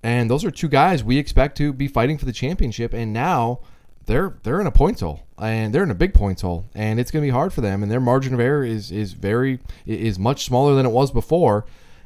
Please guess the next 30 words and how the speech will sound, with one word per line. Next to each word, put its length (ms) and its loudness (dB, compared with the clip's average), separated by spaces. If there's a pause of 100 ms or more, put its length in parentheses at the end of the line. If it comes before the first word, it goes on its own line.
(120)
and 340 -4
it's 140 -6
gonna 140 0
be 60 0
interesting 320 -4
to 60 -4
see 320 -4
what 280 -4
they 100 -2
can 200 -4
do. 340 0
And 140 -4
today, 460 2 (320)
you 80 -10
know, 80 -2
Will 200 2
Power 280 8
had 100 4
a 40 2
really 220 2
good 120 0
day, 300 0
Scott 340 -4
Dixon 280 -2
had 120 0
a 40 -2
good 200 -2
day, 440 2 (400)
um, 380 -10
Rossi 600 0